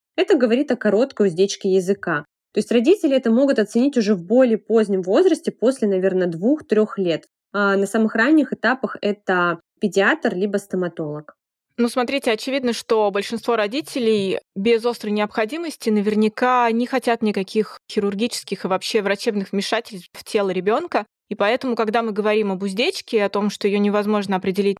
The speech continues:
Speaker 2: в раннем возрасте, получается такой момент, что ведь часто проблемы с кормлением возникают не только из-за короткой уздечки, но и по причине, например, того, что у мамы просто не получается правильно прикладывать.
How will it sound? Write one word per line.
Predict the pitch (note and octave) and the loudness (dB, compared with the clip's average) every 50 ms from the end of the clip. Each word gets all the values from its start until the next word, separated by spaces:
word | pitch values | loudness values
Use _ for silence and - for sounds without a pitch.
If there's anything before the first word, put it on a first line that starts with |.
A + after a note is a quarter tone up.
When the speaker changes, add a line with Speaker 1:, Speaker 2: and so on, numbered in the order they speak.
| - - | -8 -8
Speaker 2:
в | F#3 F#3 | -4 -2
раннем | A3 A3 G#3+ G#3 G3 G3 | 0 0 0 -2 -2 -2
возрасте, | G3 B3 F4 F4+ F4+ D4+ - - - A3+ G3+ F#3+ - _ _ _ _ | 0 -2 -2 0 -2 -6 -8 -4 -2 -2 -2 -2 -6 _ _ _ _
получается | - G#3+ A#3 A#3+ - D#4 D4+ E4+ - - | 0 0 0 0 2 0 0 0 0 -4
такой | - B3+ - C#4+ C#4+ | -4 -4 -2 -2 -2
момент, | C#4 C4+ B3+ A#3+ G#3 F3+ E3+ E3+ - - - | 0 0 0 0 0 0 -2 -4 -8 -14 -14
что | - - - _ A#3+ A#3 A3 A3 G#3+ G#3 G3+ G3+ F#3+ F#3+ - - _ _ _ _ _ - | -14 -14 -4 _ 2 2 4 4 2 2 0 0 -2 -6 -10 -12 _ _ _ _ _ -4
ведь | A3 A#3 G#3+ - | -2 -2 -2 0
часто | - C#4+ D4 C#4 - - - - | 0 0 0 0 -2 -6 -8 -4
проблемы | _ - A#3 A#3 A#3 C4 A#3+ A3 G#3 | _ -2 -2 0 0 0 0 0 -2
с | - | -2
кормлением | - A#3+ A#3 C4 F4 F#4 F4 C#4+ | -2 -2 -2 0 -2 -2 -2 -2
возникают | G#3+ A#3 A3+ A#3+ B3+ A#3 C4+ C4 B3 A#3 | -2 0 0 0 0 0 2 0 2 2
не | A#3 A#3 | 0 0
только | A3+ C#4+ C4+ B3+ - A#3 | 2 2 0 0 0 -2
из-за | G#3+ G#3 | -2 0
короткой | - G3+ G3 F#3+ F#3+ - - G#3 G#3 G#3+ | 0 0 0 0 -2 -2 -2 -2 -2 0
уздечки, | G#3+ B3 D4 F#4 - - - A#3+ | 0 0 0 0 -2 -2 0 2
но | G#3+ A3+ B3+ D4 | 2 4 4 2
и | C#4+ | 2
по | - A3+ G#3+ | 2 0 0
причине, | - A#3 G#3+ - - - B3+ C4 B3+ B3+ B3 A#3 A3+ A3 G#3+ G#3 G#3 G3+ | 0 -2 -2 -2 -4 -2 0 2 2 4 4 4 4 4 4 2 2 0
например, | G3+ G3+ G3 - A3 G#3 G#3 G#3+ G#3+ G#3 | 0 -2 -2 -2 0 2 2 2 2 2
того, | G3+ - G3 F#3+ A3+ C4+ | 0 -2 0 0 0 -2
что | - - - - A3+ G#3+ G#3 G#3 G3+ G3+ G3+ G3 G3+ G3 F#3+ - - _ | -2 -4 -4 -2 0 0 2 2 2 2 2 2 2 0 -2 -4 -8 _
у | - G#3+ | -4 -2
мамы | A3 A3 G#3+ A3 A3 G#3 | 0 2 2 2 2 0
просто | A3 A3 A3+ A3 - - G#3+ | 0 -2 -4 -4 -6 -4 -4
не | G#3+ G#3 | -4 -2
получается | - A3 A#3 A#3 - - A#3+ G#3 F#3+ F3+ F3+ - - - | 0 0 0 0 0 -2 0 0 0 -2 -2 -6 -10 -10
правильно | - G3 G3 F#3 F3 E3+ E3+ E3+ F3 E3+ | -6 -4 -2 -2 -4 -4 -8 -10 -12 -6
прикладывать. | - G3+ F#3 - G#3+ F#3+ F3+ F3+ E3+ E3+ D#3+ - - - | -6 -6 -4 -2 0 0 0 -2 -4 -8 -12 -14 -16 -20